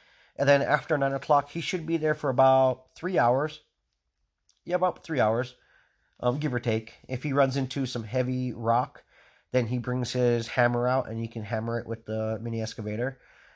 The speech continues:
And we account for it. So if, even if it took six hours or if it took all day, that's okay. I'm allocating for it, right? But if it takes him three hours, great too. So, um, once we're done, he goes on his way and then I can move on to the next project.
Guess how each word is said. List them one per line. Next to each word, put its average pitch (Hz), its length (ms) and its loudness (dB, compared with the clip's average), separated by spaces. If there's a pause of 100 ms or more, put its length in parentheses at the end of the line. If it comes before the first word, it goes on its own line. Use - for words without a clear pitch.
(120)
And 160 140 6
we 226 100 6
account 156 400 0
for 131 200 -2
it. - 120 -16
So 131 80 -4
if, 117 120 -2
even 156 220 -4
if 175 140 -4
it 156 100 -10
took 147 180 -8
six - 280 -6
hours 98 420 -4 (640)
or 135 140 6
if 127 100 0
it 131 80 -8
took 123 200 -8
all 135 200 2
day, 117 280 -2 (140)
that's 123 220 -2
okay. 143 300 -2 (640)
I'm 120 160 2
allocating 131 640 0
for 104 300 -4
it, - 180 -18
right? 110 320 -6 (380)
But 117 100 4
if 120 120 2
it 113 80 -6
takes 127 200 -2
him 123 120 -4
three 139 220 -6
hours, 131 460 0 (140)
great 113 320 -4
too. 87 220 -10 (680)
So, 120 340 4
um, 123 360 4
once 143 260 0
we're 139 140 0
done, 151 320 4
he 127 180 -8
goes 123 220 -2
on 127 100 0
his 123 160 -8
way 143 340 -2
and 117 120 -6
then 113 80 -4
I 123 80 -2
can 127 180 -8
move 123 180 -4
on 120 200 -2
to 123 100 -12
the 117 80 -6
next 113 360 -8
project. - 520 -4